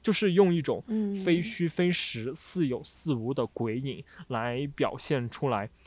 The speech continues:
Speaker 1: 呃，这种复杂凌乱，但是又无处不在、无法避免的碎片。包括他对母亲的那些片段式的一些，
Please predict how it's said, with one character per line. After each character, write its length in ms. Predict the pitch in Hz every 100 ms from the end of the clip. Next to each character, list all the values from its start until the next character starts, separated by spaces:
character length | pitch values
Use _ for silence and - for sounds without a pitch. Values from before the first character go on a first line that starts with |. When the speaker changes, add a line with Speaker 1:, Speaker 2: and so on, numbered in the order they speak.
| - -
Speaker 1:
呃， 260 | 139 120 117
这 140 | 147
种 260 | 131 104 139
复 320 | - - 160 131
杂 400 | - 107 107 117
凌 300 | 123 113 120
乱， 340 | 143 156 123
但 140 | 160
是 160 | 135 151
又 80 | 131
无 160 | 117
处 160 | 151 214
不 160 | 147 120
在、 260 | 123 95
无 220 | 110 147
法 240 | 185 151 - -
避 120 | 143
免 160 | 120
的 80 | 117
碎 220 | 110 131
片。 260 | 107 - 110 - _ _ _ - _ _ - - - - -
包 160 | 208 214
括 440 | - 214 170 127 - -
他 160 | 190
对 260 | 185 156 120 - - - _ _ -
母 280 | 151 127
亲 200 | 117 160
的 100 | 196
那 120 | 139 117
些 160 | 127
片 240 | - 196 165
段 120 | 151
式 140 | -
的 120 | 127
一 40 | 117
些， 300 | 135 131